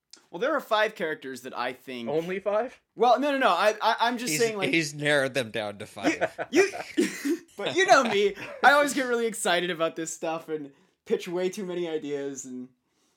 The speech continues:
Speaker 1: but that's 'cause I love Nintendo, and, and obviously I have way better ideas than them.
Speaker 3: Obviously.
Speaker 1: Uh, <laughs> uh, but there are, there are five characters that I think, uh, should come back to Mario Kart.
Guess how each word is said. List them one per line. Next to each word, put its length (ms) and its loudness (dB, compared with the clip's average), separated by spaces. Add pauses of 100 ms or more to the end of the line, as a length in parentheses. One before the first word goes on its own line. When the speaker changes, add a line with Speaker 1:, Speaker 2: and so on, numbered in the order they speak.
(240)
Speaker 1:
but 360 -6
that's 160 -10
'cause 180 -6
I 80 2
love 160 0
Nintendo, 680 -4
and, 220 -12 (560)
and 200 -12
obviously 420 -6
I 80 2
have 200 -6
way 100 -4
better 200 -4
ideas 320 -6
than 160 -12
them. 200 -16 (500)
Speaker 3:
Obviously. 580 -6 (140)
Speaker 1:
Uh, 140 -8 (280)
<laughs> 360 -18
uh, 220 -4
but 180 -2
there 180 0
are, 100 0
there 160 -2
are 40 0
five 240 0
characters 360 -6
that 80 -6
I 100 -2
think, 340 -8 (240)
uh, 200 -4
should 200 -12
come 240 -6
back 300 -4
to 80 -16
Mario 300 -16
Kart. 220 -20